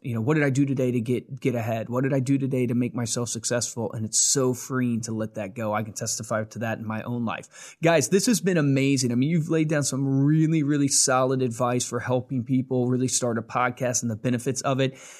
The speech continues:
Tell them where they can find you, because I want people to find you, because if they don't want to get into podcasting from themselves doing it, I know you guys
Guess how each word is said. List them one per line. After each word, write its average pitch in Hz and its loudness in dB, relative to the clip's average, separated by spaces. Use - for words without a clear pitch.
Tell 196 2
them 247 6
where 190 4
they 180 2
can 156 0
find 147 0
you, 135 2
because 131 2
I 156 4
want 196 0
people 196 0
to 165 2
find 151 0
you, 143 0
because 139 0
if 117 -2
they 175 2
don't 220 4
want 190 4
to 170 4
get 156 2
into 156 0
podcasting 139 0
from 131 -2
themselves 131 2
doing 127 0
it, 120 -4
I 156 0
know 165 2
you 143 0
guys 131 0